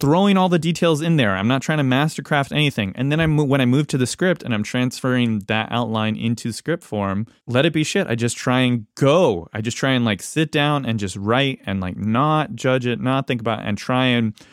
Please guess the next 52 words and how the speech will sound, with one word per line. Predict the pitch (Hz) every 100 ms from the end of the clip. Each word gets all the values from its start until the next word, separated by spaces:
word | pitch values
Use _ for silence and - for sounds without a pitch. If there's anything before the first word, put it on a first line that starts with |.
| - -
for | 110
me, | 117 131
the | 120
first | - 120 -
draft | 113 110 -
is | 98 -
always, | 113 110 113 107 104 - _ _ _ _ _
it's | 104 -
the | 110
vomit | 101 113 113 107
draft. | - 104 104 - - _
It's | 95 -
the | 98
really | 95 107
horrible | 104 113 107
draft. | 104 104 101
Like, | - 98 104
like, | -
let | 107
me | 104
just | 104 98 -
get | 107 104
it | 95
down | 101 98
on | 95
paper. | 95 101 - 90 87 - _
And | 117 113
then | 110 110
once | 113 113
I | 117
get | 107 110 -
that | 107 101
first | - 107 -
draft | 127 131 120
done, | 113 104 101 98 -
it's | 120 104 92 - 117
a |
process | - 113 98 - 107
of | 113 98 92 -
revising | 110 110 107 104 107 104
both | 110 104 101 - -
the | 120 107 110
outline | 120 175 127 110 107
form, | 110 98 117 117
if | 110
we're | 107
working | 104 104 107
on | 101
big, | 98 101
like, | 104 95
structural | - - 120 - 107 95 92 -
issues, | 98 - 101 110